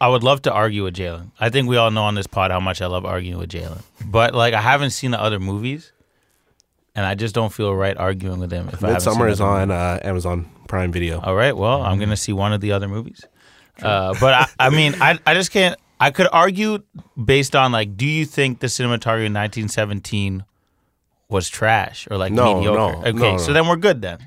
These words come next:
Speaker 1: Then we
Speaker 2: Yeah,
Speaker 1: have nothing
Speaker 2: no,
Speaker 1: to
Speaker 2: no,
Speaker 1: argue
Speaker 2: no,
Speaker 1: about.
Speaker 2: no,
Speaker 1: We
Speaker 2: no.
Speaker 1: agree that it was good cinematography.
Speaker 2: I just think Lighthouse was better. Like, I think
Speaker 1: Yeah.
Speaker 2: if you can make a black and white movie look beautiful, then
Speaker 3: Mm-hmm.
Speaker 2: you're doing something right.
Speaker 1: I don't know. I've seen a lot of Instagram people using black and white to make a lot of regular photos look more beautiful. So I don't know.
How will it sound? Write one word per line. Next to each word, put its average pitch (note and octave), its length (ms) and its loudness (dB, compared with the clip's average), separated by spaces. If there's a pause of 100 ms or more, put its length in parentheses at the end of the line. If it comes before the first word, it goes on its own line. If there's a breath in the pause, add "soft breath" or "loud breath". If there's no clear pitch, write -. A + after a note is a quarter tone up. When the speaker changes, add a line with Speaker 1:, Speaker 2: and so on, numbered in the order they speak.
Speaker 1:
Then - 100 0
we A#2+ 60 4
Speaker 2:
Yeah, A2 140 6
Speaker 1:
have F#2+ 120 4
nothing - 20 0
Speaker 2:
no, B2+ 80 4
Speaker 1:
to - 40 6
Speaker 2:
no, F3 60 6
Speaker 1:
argue B2 200 6
Speaker 2:
no, A2+ 60 4
Speaker 1:
about. G2+ 180 2
Speaker 2:
no, - 40 2
Speaker 1:
We F#3+ 80 4
Speaker 2:
no. G#3 60 6
Speaker 1:
agree F#3 260 0
that E3+ 140 4
it D3 60 4
was C3 180 2
good D#3 220 2
cinematography. B2+ 340 -4
Speaker 2:
I F3 160 6
just F3+ 140 0
think D#3+ 180 4
Lighthouse C#3 380 4
was F2+ 80 -4
better. F2+ 360 0 (140)
Like, A#2+ 160 2
I B2 100 4
think A#2+ 160 2
Speaker 1:
Yeah. C3 60 2
Speaker 2:
if B2 80 -2
you B2 60 -2
can A#2+ 100 -2
make A#2+ 140 0
a A2+ 80 0
black G2+ 320 -2
and G2+ 120 0
white G2 180 0
movie A#2 260 -2
look G2+ 160 -2
beautiful, A2 400 -2
then E2+ 460 -4 (300)
Speaker 3:
Mm-hmm. F2 340 -14
Speaker 2:
you're F#2+ 140 -4
doing F#2 140 -2
something E2+ 240 -4
right. E2 200 -4 (280 soft breath)
Speaker 1:
I G2+ 160 0
don't B2 100 2
know. A#2+ 80 4
I've A2 120 4
seen C3 140 -2
a B2 60 2
lot A#2 160 4
of A2 80 2
Instagram G2+ 560 -4
people G2 260 -6
using F#2+ 300 -4
black F#2+ 240 -2
and F#2+ 100 -4
white F#2+ 240 -4
to G2 100 -8
make F#2 180 -4
a F#2+ 60 -6
lot F#2 180 -2
of F#2 80 -4
regular F#2 320 -4
photos F2+ 400 -8
look F2 100 -8
more F2+ 160 -6
beautiful. F2+ 460 -8
So - 140 -8
I F#2+ 60 -4
don't F#2+ 80 -6
know. F#2+ 200 -8